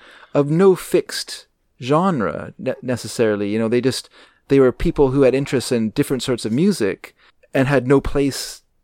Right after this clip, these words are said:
to play it. But suddenly there was this open scene that allowed them to kind of come out of nowhere. So you had groups that had, like, funk sounds like Gang of Four or the pop group. You had bands that were, you know, playing, um, this sort of, uh,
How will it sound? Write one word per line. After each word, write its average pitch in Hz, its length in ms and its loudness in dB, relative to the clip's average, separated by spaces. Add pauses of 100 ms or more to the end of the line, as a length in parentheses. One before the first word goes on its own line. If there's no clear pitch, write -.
to - 100 -10
play 180 400 0
it. 101 400 -4 (240)
But 143 180 -2
suddenly 160 260 2
there 135 120 6
was 120 120 4
this 127 160 -2 (100)
open 135 340 0
scene 175 320 -4
that 117 120 2
allowed 120 300 2
them 120 140 -2
to 117 80 -8
kind 120 140 -6
of - 60 -10
come 139 160 -4
out 127 120 2
of 113 60 0
nowhere. 117 460 0
So - 160 -6
you 113 160 -2
had 110 260 -2 (380)
groups 143 260 2
that 123 120 0
had, 120 140 0
like, 107 240 -2
funk 131 300 -4
sounds 127 360 -2
like 107 360 -2 (320)
Gang 120 160 2
of 110 100 -2
Four 120 400 2
or 95 40 0
the 90 100 -10
pop - 400 -8
group. 117 380 -4
You 110 100 -6
had 104 240 -8 (220)
bands 113 400 -2
that 101 220 -4
were, 104 360 -2 (420)
you 123 120 0
know, 104 240 -2
playing, 110 580 -2 (460)
um, 98 480 -2 (400)
this 120 140 -4
sort 113 260 -2
of, 87 180 -4 (360)
uh, 98 360 -6